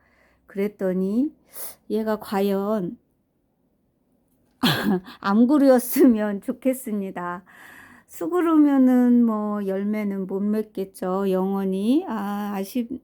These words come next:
아쉽네요. 암그루이기를 <laughs> 빌어봐야 되겠습니다.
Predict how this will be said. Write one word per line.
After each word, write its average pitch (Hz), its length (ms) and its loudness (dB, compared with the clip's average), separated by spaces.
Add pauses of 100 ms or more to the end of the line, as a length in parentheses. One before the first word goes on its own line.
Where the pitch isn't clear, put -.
아쉽네요. 208 760 0 (540)
암그루이기를 208 1120 -2 (840)
<laughs> 311 880 -6
빌어봐야 190 640 0
되겠습니다. 180 920 -6